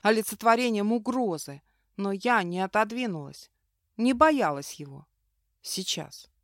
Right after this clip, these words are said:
«Если мы станем говорить, то я наверняка выйду из себя, а значит, не смогу не дотронуться.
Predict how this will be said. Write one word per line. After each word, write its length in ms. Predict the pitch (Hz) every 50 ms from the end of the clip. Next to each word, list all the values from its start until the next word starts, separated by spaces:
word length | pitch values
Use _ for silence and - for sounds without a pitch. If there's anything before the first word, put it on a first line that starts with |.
| _ _ _ _ _ _ _ _ _
«Если 480 | - 170 165 214 233 226 196 - 180 180
мы 140 | 185 190 196
станем 500 | - - - 220 208 202 190 175 170 170
говорить, 800 | 165 170 170 170 175 180 190 208 247 214 156 - - - - _ _
то 100 | - 214
я 180 | 233 240 262 262
наверняка 600 | 254 262 240 262 254 262 262 254 - 302 294 247
выйду 340 | 190 208 240 254 226 262
из 160 | 269 262 247 -
себя, 600 | - - 262 220 160 156 147 143 143 139 139 143 _ _ _ _ _ _ _ _
а 160 | - 180 196 196
значит, 540 | 180 220 269 294 269 - - 175 - -
не 120 | 233 240 233
смогу 500 | - - 254 269 285 294 269 285 294 226
не 120 | 175 170
дотронуться. 760 | 170 180 185 190 - 202 196 160 139 127 127 - - - -